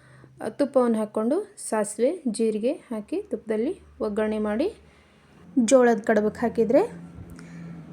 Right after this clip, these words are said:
ಜೋಳದ ಕಡುಬು ಈಗ ಪೂರ್ತಿಯಾಗಿ ರೆಡಿಯಾಗಿದೆ. ಹೆಲ್ದಿ ಅಷ್ಟೇ ಅಲ್ಲ, ಟೇಸ್ಟ್ ಕೂಡ ಅಷ್ಟೇ ಚೆನ್ನಾಗಿರುತ್ತೆ. ಇದು ಎಲ್ಲ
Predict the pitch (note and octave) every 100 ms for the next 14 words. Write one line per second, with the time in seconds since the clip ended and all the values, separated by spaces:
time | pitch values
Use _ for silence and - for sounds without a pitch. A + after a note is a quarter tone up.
0 | - B3+ D4 D4+ C4 A3 A3 G#3+ B3 G4+
1 | - - A#3+ A3 A#3 G#3+ D#4 C4+ A3 G#3
2 | G3+ B3+ F4 F#4 F4+ D4 C4+ C4 C4 C4
3 | B3+ - - - - - - C4+ B3 A#3+
4 | G#3+ - A3+ A3 G#3+ D#4 - - _ -
5 | A#3 A#3 - B3 A3+ B3+ D4 A3 - _
6 | B3+ C4+ C#4 B3 A3+ G#3+ G#3 G3+ C4 D4+
7 | - _ - A3 A#3 A3